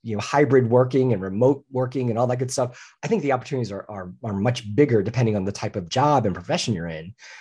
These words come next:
But that aside, you know, you have no control what jobs are gonna be available. You know, that's not your deal.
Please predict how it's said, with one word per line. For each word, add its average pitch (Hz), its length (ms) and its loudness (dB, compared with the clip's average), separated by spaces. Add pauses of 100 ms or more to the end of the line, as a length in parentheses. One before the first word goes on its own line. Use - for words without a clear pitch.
(120)
But 131 460 4 (260)
that 147 200 2
aside, 131 500 4
you 120 140 0
know, 120 80 -6
you 156 160 0
have 160 240 2
no 139 200 2
control 131 420 -2
what 120 200 -2
jobs 117 380 -4
are 120 60 -6
gonna 110 160 -6
be 104 120 -8
available. 87 640 -10
You 98 120 -6
know, 85 80 -8
that's 101 200 -6
not 107 200 -6
your 104 80 -6
deal. 82 220 -14